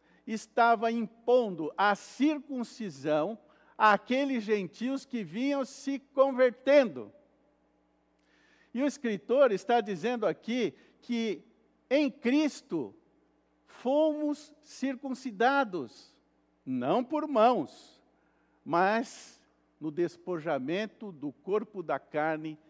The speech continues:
que é a circuncisão de Cristo. Você sabe o que é a circuncisão. Todo filho do judeu, ao oitavo dia,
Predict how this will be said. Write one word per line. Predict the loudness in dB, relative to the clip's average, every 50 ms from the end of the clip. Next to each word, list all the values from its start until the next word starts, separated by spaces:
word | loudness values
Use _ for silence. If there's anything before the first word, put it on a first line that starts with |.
| _ _ _ _ _ _
que | -4 -2 -2
é | 0
a | -2
circuncisão | -2 -6 -10 -12 -10 -10 -12 -10 -10 -10 -8 -6 -4 -4 -4
de | -6 -6
Cristo. | -6 -4 -4 -4 -4 -6 -8 -10
Você | -10 -8 -8 -6 -4 -6 -6
sabe | -4 0 2 2 2 2 0 -4
o |
que | -6 -4 -4
é |
a |
circuncisão. | -4 -4 -6 -10 -10 -10 -12 -12 -10 -10 -10 -6 -4 -4 -4 -4 -8 _ _ _ _ _ _ _ _ _ _ _ _ _ _ _ _ _ _ _ _
Todo | -4 -2 0 4 4 4 4 2 -2 -8 -8
filho | -10 -12 -10 -8 -4 -4 -4 -4 -4 -6 -8 -10 -12 -16 _ _ _ _ _ _ _ _ _ _ _ _ _ _ _ _ _ _ _ _ _ _ _ _ _ _ _ _ _ _
do | -8 -8 -6
judeu, | -4 -4 -4 0 0 2 2 2 0 -2 -8 -20 _ _ _ _ _ _ _ _ _ _ _ _ _ _ _ _ _ _
ao | -4 -2 0
oitavo | 0 0 2 4 4 6 6 4 2 -2
dia, | -4 -6 -8 -6 -2 -2 -2 -2 -4